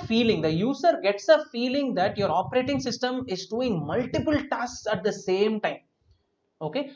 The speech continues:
but in the background, it is doing a time sharing. In other words, I'm doing this presentation here, right? The operating system takes its time,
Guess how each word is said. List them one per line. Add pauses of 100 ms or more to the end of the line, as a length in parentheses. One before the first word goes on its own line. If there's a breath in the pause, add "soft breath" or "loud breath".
(140 loud breath)
but
in
the
background,
it
is
doing
a
time
sharing. (500)
In
other
words, (220)
I'm
doing
this
presentation
here, (120)
right? (640)
The (160)
operating
system
takes
its
time,